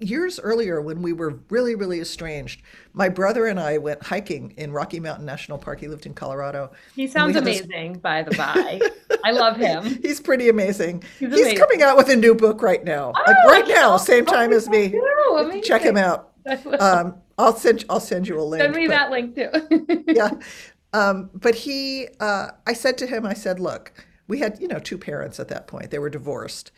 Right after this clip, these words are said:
Speaker 1: And I said, "I'll take Dad. Like, when he gets
Speaker 2: <laughs>
Speaker 1: old, I'll take care of him. You take Mom, because there is no way that I
Speaker 2: Yeah.
Speaker 1: could do that,"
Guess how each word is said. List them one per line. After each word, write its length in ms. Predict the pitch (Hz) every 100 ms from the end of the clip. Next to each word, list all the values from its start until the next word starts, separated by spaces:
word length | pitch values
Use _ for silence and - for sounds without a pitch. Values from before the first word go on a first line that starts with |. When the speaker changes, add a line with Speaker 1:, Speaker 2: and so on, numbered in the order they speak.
| - _ -
Speaker 1:
And 100 | 196
I 80 | 180
said, 480 | 196 190 170 170 -
"I'll 160 | 175 202
take 280 | - 208 214
Dad. 380 | 139 82 62 - _ _ _
Like, 180 | 185 175
when 140 | 208 220
he 80 |
gets 240 | 269 254 269
Speaker 2:
<laughs> 80 | 196
Speaker 1:
old, 200 | 190 190
I'll 160 | 202 233
take 220 | - 254
care 180 | 247 208
of 80 | 190
him. 220 | 170 151 - _
You 300 | 165 247 294
take 260 | 302 240
Mom, 320 | 208 160 156
because 300 | 151 165 175
there 160 | - -
is 160 | 147 156
no 260 | 151 185
way 520 | 196 180 143 104 95 _ _ _ _
that 180 | 175 165
I 100 | 151
Speaker 2:
Yeah. 40 | 151
Speaker 1:
could 180 | 147
do 160 | 127 131
that," 320 | 113 80 -